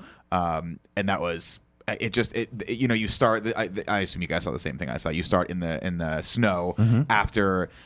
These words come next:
Speaker 1: you had sort of been on the run for a while. You're getting a bit on the run, uh, 'cause they had a bad encounter in the last town they were in. They were hiding out,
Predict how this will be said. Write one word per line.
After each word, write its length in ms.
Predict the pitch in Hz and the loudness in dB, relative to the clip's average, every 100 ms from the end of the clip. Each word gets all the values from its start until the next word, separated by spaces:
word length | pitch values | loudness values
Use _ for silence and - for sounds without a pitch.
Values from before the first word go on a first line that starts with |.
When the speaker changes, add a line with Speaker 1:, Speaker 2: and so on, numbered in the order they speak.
| - | -2
Speaker 1:
you 140 | 104 | 2
had 80 | 101 | 2
sort 160 | 98 98 | 4 2
of 80 | 85 | 2
been 120 | 98 | 2
on 60 | 95 | 2
the 60 | |
run 280 | 92 98 92 | 4 4 2
for 200 | 87 92 | 0 2
a 60 | 87 | 2
while. 420 | 85 82 82 82 | 4 2 2 0
You're 120 | 90 | 0
getting 180 | 87 90 | 0 0
a 40 | |
bit 80 | 82 | 0
on 120 | 90 87 | 0 0
the 60 | |
run, 400 | 85 87 85 87 85 | 2 2 2 -2 -2
uh, 220 | 85 82 | -2 -2
'cause 140 | - | -2
they 60 | 92 | -2
had 60 | 85 | 0
a 40 | |
bad 200 | 90 82 | 0 0
encounter 340 | 85 90 87 85 | -2 -2 -2 -2
in 60 | |
the 60 | 82 | -2
last 200 | 82 82 | -2 -2
town 140 | 87 | -2
they 80 | 80 | -2
were 100 | 82 | -2
in. 80 | 87 | -2
They 80 | 80 | -2
were 40 | |
hiding 260 | 82 87 90 | -2 0 2
out, 260 | 107 95 | 2 2